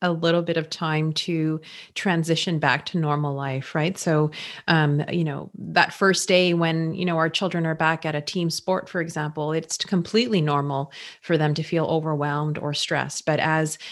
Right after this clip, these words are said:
you know, time goes on, um, you know, children tend to be quite resilient, quite adaptable. We'd expect them to get used to the, uh, new situation again and for those worries to go down. But it is completely normal in the first few days or the first few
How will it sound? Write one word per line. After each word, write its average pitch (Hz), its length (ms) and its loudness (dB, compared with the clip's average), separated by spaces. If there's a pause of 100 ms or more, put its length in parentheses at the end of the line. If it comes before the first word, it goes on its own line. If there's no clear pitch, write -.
(200)
you 170 80 2
know, 156 80 4
time 170 320 2
goes 160 260 4
on, 175 520 8
um, 151 680 0
you 170 120 -6
know, 156 140 -4
children 156 420 -2
tend 175 240 -2
to 175 60 -6
be 151 120 -6
quite 156 280 -2
resilient, 151 520 -2
quite 156 160 -4
adaptable. 151 680 -2 (280)
We'd 175 140 2
expect 160 400 0
them 160 120 0
to 156 120 -6
get 151 180 -2
used 151 300 -4
to 165 80 -8
the, 143 380 -6
uh, 147 160 -6
new 170 240 4
situation 151 640 -4
again 143 460 -2
and 143 360 -2
for 156 120 -2
those 147 220 -2
worries 147 300 -2
to - 80 -12
go 147 160 -4
down. 143 320 -4
But 160 120 0
it 170 120 4
is 185 200 4
completely 165 480 4
normal 160 560 6
in 170 120 6
the 160 80 6
first 160 300 4
few 165 140 6
days 151 340 6
or 139 60 2
the 147 80 0
first 156 320 2
few 151 320 4